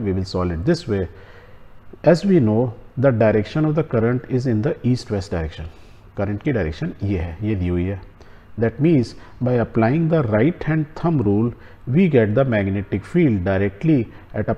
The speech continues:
point below and above the wire। That is, यदि मैं अपना right hand thumb use करूँ,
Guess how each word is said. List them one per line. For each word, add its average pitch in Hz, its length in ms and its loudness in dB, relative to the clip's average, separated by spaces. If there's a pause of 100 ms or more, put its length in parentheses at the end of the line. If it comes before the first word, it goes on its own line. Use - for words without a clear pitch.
point 107 340 2
below 147 180 4 (260)
and 156 200 0
above 95 280 2 (1400)
the 147 200 4
wire। 90 260 0 (440)
That 98 220 -4
is, 147 140 2 (520)
यदि 113 220 4
मैं 123 160 2
अपना 107 300 -4 (220)
right 98 240 -2
hand 101 120 -2 (100)
thumb 92 140 -2
use 87 340 -4 (100)
करूँ, 139 300 2